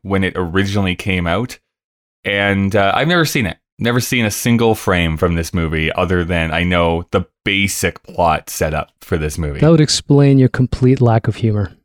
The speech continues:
Speaker 1: Well, I guess we shall see. Uh, I'm excited to see it. This is, of course, uh, to put this into context, this is pre-X-Men films. This is pre, of course, like, Marvel taking over the world and, like, owning Hollywood for the last decade.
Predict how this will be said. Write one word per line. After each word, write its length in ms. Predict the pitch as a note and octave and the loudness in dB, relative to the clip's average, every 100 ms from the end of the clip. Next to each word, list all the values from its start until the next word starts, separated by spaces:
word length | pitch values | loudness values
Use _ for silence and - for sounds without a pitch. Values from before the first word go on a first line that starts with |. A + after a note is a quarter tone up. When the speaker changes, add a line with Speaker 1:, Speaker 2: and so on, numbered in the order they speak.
| _ - | _ -2
Speaker 1:
Well, 120 | C3 | 0
I 80 | D3 | 2
guess 220 | F3+ A3 | 2 0
we 80 | G3 | 0
shall 180 | E3 C3 | 0 0
see. 520 | A2+ - A#2+ E2+ E2 - _ _ | 0 0 0 0 -2 -6 _ _
Uh, 340 | - F#2+ F#2 F#2 | 0 2 4 0
I'm 200 | F2+ A#2 | 0 -2
excited 220 | B2 F3+ | 0 0
to 80 | D#3+ | 0
see 180 | - A#2+ | 0 -2
it. 160 | G#2 - | -2 -4
This 240 | A2+ - | -4 0
is, 280 | A2+ G#2+ - _ | 0 0 -4 _
of 140 | - A2+ | -6 -2
course, 400 | C3+ B2 A#2 - | 0 0 0 -6
uh, 140 | D3+ | -8
to 100 | A2+ | -8
put 180 | G#2 B2+ | -4 -2
this 140 | A2+ G#2+ | -2 0
into 120 | G2 | -2
context, 520 | A2+ G2+ F#2+ F#2 F2 | 0 -2 -2 -4 -4
this 200 | G2 F2+ | -4 -2
is 360 | G2 F2+ E2+ - _ _ _ _ - - - - A2+ | -2 -2 -2 -8 _ _ _ _ -20 -18 -14 -2 0
pre-X-Men 1160 | A2+ A2 G#2+ G#2 - - A2+ - A#2+ A2+ A2+ | 2 0 0 -2 -6 -10 -8 -4 0 2 2
films. 680 | A2 A2+ A2 G#2+ A2 A2 G2 | 0 0 2 2 2 0 -2
This 160 | F#2+ F2+ | -4 -2
is 140 | E2+ | -6
pre, 640 | - - G2 F#2+ G2 F#2+ - | -8 -8 -2 0 0 0 -4
of 140 | F2 | -6
course, 320 | - F2+ - | -2 -2 0
like, 300 | E2+ D#2+ - | -2 -2 -6
Marvel 400 | G2 E2+ F2 F2+ | -2 0 0 -2
taking 340 | - F2 F#2 F2 | -4 -6 -4 -4
over 200 | E2+ E2+ | -2 -2
the 120 | E2+ | -2
world 440 | D#2 D#2+ E2+ E2 | -2 0 0 0
and, 60 | E2 | -2
like, 120 | E2 - | -4 -4
owning 280 | E2+ E2+ | -4 -4
Hollywood 480 | E2 D#2+ E2 E2+ F2 | -4 -2 -2 0 -2
for 80 | - | -4
the 60 | F2+ | -2
last 260 | F#2 F#2+ G2+ | -2 -2 -2
decade. 580 | F#2 - G2 F#2+ F#2 | -2 0 0 0 -2